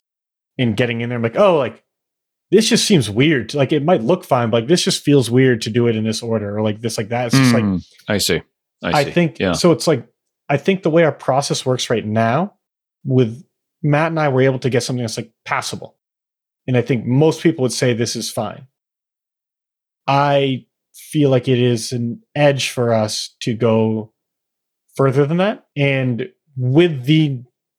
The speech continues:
Speaker 1: knowledge that it's going to be annoying to the developers. And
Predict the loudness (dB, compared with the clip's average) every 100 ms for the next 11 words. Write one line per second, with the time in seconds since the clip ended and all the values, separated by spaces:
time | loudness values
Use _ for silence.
0 | _ _ -4 2 4 4 2 -2 -6 0
1 | 2 2 0 -6 _ _ _ _ _ -8
2 | -2 2 2 2 0 0 -2 -4 -6 -4
3 | -2 -4 -4 -8 -8 -14 _ _ _ _
4 | _ _ _ 0 2 0 -2 -6